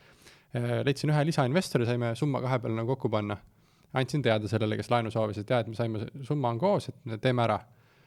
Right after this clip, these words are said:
Ta ütles, et jaa, sellega on jube kiire, et, äh, kohe läheb, äh, asi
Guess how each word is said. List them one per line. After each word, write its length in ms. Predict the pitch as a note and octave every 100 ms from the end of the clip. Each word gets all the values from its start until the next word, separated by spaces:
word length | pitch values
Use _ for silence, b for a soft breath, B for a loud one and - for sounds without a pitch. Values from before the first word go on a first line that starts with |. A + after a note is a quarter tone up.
| b
Ta 60 | B2+
ütles, 100 | -
et 60 | C3+
jaa, 100 | B2
sellega 240 | B2 A#2
on 80 | A#2+
jube 180 | C#3+ A#2+
kiire, 300 | A2 B2+ A2+
et, 260 | G2+ - -
äh, 140 | A#2 A#2
kohe 260 | C#3 B2+ G#2+ A2 -
läheb, 220 | G#2+ G#2 -
äh, 140 | A2+ A2 A#2
asi 280 | B2+ A#2+ A2+